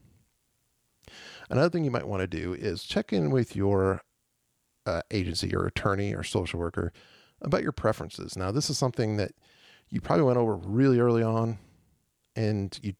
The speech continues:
don't wanna make too big a changes to your preferences. So what I mean by that is, like, if you're wanting to, uh, adopt, uh, only a newborn or only a, and you maybe have a gender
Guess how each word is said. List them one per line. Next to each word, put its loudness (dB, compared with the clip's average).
don't 2
wanna 0
make 0
too -2
big 0
a -2
changes -2
to -6
your -2
preferences. -4
So -2
what 0
I 2
mean -2
by -2
that -2
is, -6
like, -2
if -4
you're 4
wanting 0
to, -2
uh, -4
adopt, -2
uh, -2
only 2
a 0
newborn -4
or -4
only -2
a, -4
and -6
you -4
maybe 4
have 2
a -2
gender 0